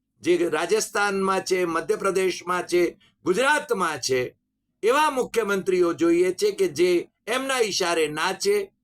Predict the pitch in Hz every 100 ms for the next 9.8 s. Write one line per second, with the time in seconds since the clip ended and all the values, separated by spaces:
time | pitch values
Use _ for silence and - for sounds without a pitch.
0 | _ - 202 202 185 175 160 156 139 135
1 | 143 139 139 - 143 131 107 98 - _
2 | _ _ _ _ _ _ _ _ - 170
3 | 175 - - - 208 269 302 254 233 208
4 | - 180 175 170 160 160 - _ - 165
5 | 180 170 143 139 143 - 117 113 101 -
6 | 64 - _ _ _ _ 156 175 160 151
7 | _ _ _ - 185 190 190 180 - 220
8 | 262 285 214 175 175 165 143 139 165 190
9 | 139 120 143 123 104 92 90 -